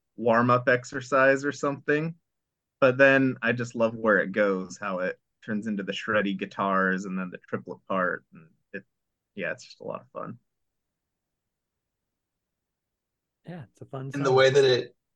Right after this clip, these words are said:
Speaker 3: I, I don't know what part of, um, Vivaldi, I'm sure it's from Vivaldi or some other classical,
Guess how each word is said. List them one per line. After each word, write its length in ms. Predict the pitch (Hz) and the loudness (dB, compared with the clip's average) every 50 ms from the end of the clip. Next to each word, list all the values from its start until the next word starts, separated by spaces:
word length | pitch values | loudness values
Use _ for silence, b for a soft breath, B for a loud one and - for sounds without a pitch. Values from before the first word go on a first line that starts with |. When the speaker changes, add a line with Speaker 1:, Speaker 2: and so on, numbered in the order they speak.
| _ - | _ -16
Speaker 3:
I, 100 | 143 131 123 - - | -14 -14 -12 -6 -2
I 100 | 131 147 | 0 2
don't 160 | 160 151 143 | 2 2 0
know 160 | 139 135 127 | 0 0 -2
what 440 | 120 120 127 123 120 120 - - - _ _ _ _ _ _ _ _ _ _ _ _ _ _ _ _ _ _ _ _ - | -2 0 2 4 4 4 2 0 -2 _ _ _ _ _ _ _ _ _ _ _ _ _ _ _ _ _ _ _ _ -16
part 300 | - - 110 117 117 117 | -8 -6 -4 -4 -2 -2
of, 320 | 117 117 113 107 113 - _ _ - - | -2 -2 -2 -4 -6 -10 _ _ -8 -4
um, 460 | 110 110 107 107 107 107 110 107 - - - | -2 -2 -2 -2 -2 -2 -2 -4 -4 -6 -6
Vivaldi, 600 | 120 110 - 117 101 104 110 113 120 120 113 113 | -6 -4 0 0 2 2 2 2 2 2 0 0
I'm 120 | 117 117 | 0 -2
sure 240 | - - - 131 120 | -2 -2 0 0 0
it's 180 | 120 123 - - | -2 -2 -4 -6
from 200 | - 127 117 117 | -4 -4 -2 0
Vivaldi 640 | 117 123 123 110 113 107 107 110 107 120 117 113 113 | 2 2 2 4 4 2 2 2 0 0 0 0 0
or 120 | 110 110 107 | 0 -2 -4
some 360 | - - - 143 127 120 113 | -4 -6 -4 -2 -2 -2 -2
other 140 | 107 117 110 | -2 -2 -2
classical, 720 | - - - 113 110 107 110 - - 110 113 107 101 - | -4 -4 -2 -2 0 0 -2 -4 -6 -6 -4 -6 -6 -6